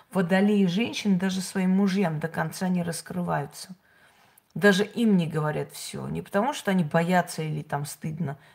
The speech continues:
Нет, потому что они их ограждают. Ограждают от трудностей, а, а, они переживают свои бедствия, боль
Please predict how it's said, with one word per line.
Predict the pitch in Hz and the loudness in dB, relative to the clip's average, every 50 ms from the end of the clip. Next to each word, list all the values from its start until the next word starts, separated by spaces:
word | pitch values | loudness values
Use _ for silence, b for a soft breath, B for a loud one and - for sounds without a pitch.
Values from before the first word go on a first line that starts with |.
| b - | b 0
Нет, | 180 190 180 160 - - | 2 2 2 0 -2 -8
потому | 160 - - 175 190 | -6 -2 -2 -2 0
что | 185 - - 190 | -2 -2 -2 -2
они | 185 220 254 247 | -2 0 0 -2
их | 202 185 - | -4 -4 -4
ограждают. | 180 175 160 185 185 202 196 190 - - 185 156 143 131 139 - - _ b b b b b b b b b | -6 -4 -2 -2 -2 -2 -2 -4 -2 0 0 0 0 -2 -4 -10 -16 _ b b b b b b b b b
Ограждают | - - 185 175 202 208 202 185 190 226 226 156 - - 180 | -2 -2 0 0 0 0 0 0 -2 -2 -2 -2 -2 -2 -4
от | 170 175 | -4 -4
трудностей, | - 196 202 214 202 202 190 185 175 - - 175 | -4 -4 -2 -2 -2 0 -2 -2 -4 -4 -4 -4
а, | 175 - - | -4 -4 -4
а, | - 160 - - | -6 -6 -6 -4
они | - 202 208 226 240 | 0 0 2 2 0
переживают | 202 - 214 190 202 196 190 214 233 233 220 - | 0 -2 -2 -2 -2 -2 -2 0 0 0 -2 -2
свои | - - 190 185 190 185 165 b b b b b b _ _ _ _ _ _ _ _ _ _ - _ | -4 -6 -4 -2 0 -2 -2 b b b b b b _ _ _ _ _ _ _ _ _ _ -20 _
бедствия, | 208 180 170 196 208 208 208 - - - 185 180 175 170 | -8 -2 0 2 2 2 2 -2 -6 -4 -2 -2 -2 -2
боль | 160 156 175 180 190 185 180 | -2 -2 0 0 2 2 0